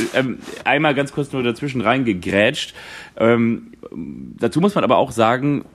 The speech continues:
also ich kenn ja so ein auch, oder ich kenn jetzt ja auch so ein paar, ich will nicht jetzt sagen Hintergründe, also da will ich mich jetzt nicht größer und wichtiger machen, als ich bin, aber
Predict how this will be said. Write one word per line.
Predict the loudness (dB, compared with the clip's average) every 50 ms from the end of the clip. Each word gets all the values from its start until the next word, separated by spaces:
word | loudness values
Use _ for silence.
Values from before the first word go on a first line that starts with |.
| _ -2
also | _ 0 2 2 2 2 2 0 -2
ich | -6 -8 -8 _ _
kenn | -2 -2 0 0
ja | 0 -2 -2
so | -2
ein | -4 -2
auch, | 0 -2 -2 -2 -6 -16 -16 -8 -6 -6 -6 -6 -8 -12 -8
oder | -6 -4 -2 -2
ich | -4 -2
kenn | -4 -4
jetzt | -4 -4 -4 -4
ja | -6 -4
auch | -4 -6 -8
so | -8 -8
ein | -8
paar, | -4 -2 0 2 2 0 0 -4 -10 _
ich | -14 -6 -2
will | -2
nicht | -2 -2
jetzt | -2 -6 -6 -4
sagen | -4 -4 -2 -4
Hintergründe, | -6 -8 -4 -4 -2 -4 -4 -2 -4 -4 -2 -2 -4
also | -4 -4 -4
da | -4 -4 -4
will | -2 -4
ich | -4 -4
mich | -4 -4
jetzt | -6 -6 -6 -6
nicht | -8 -8 -10 _ -6
größer | -2 -2 -2 -2 -2 -2 -2 -2
und | -2 -4 -6
wichtiger | -6 -6 -4 -2 -2 -2
machen, | -2 -2 -4 -4 -6 -6
als | -6 -8 -10 -10
ich | -18 -12
bin, | -8 -6 -4 -4
aber | -2 -2 -2